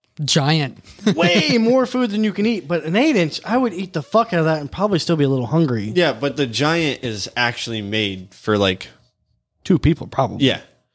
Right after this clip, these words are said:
Speaker 3: Like, me and Casey go to Jersey Mike's and we get a giant of one sandwich, and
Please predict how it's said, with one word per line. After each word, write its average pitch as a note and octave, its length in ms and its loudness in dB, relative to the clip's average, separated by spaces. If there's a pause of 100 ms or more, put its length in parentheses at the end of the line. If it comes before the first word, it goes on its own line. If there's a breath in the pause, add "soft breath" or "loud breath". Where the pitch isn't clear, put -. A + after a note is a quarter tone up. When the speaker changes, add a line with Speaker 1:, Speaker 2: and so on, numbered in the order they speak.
(120)
Speaker 3:
Like, A2+ 140 -2
me B2 220 0
and A2 80 -4
Casey A2+ 320 0
go G#2 160 0
to G2 60 -2
Jersey G2 320 -4
Mike's G2 280 -4
and G2 60 -2
we F#2+ 80 2
get F#2+ 140 0
a F#2 60 0
giant F#2+ 420 0
of F#2 260 -12 (160)
one F#2+ 300 0
sandwich, F2+ 600 -2
and E2 300 -8